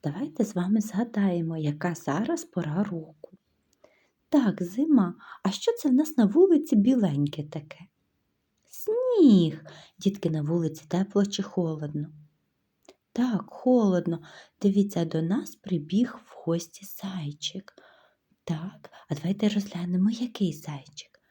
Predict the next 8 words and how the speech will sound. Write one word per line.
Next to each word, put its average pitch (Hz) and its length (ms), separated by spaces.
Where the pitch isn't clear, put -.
Маленький, 170 960
пухнастий, 175 1040
так? 247 380
А 160 80
в 151 120
зайчика 180 540
які 202 520
вуха? - 480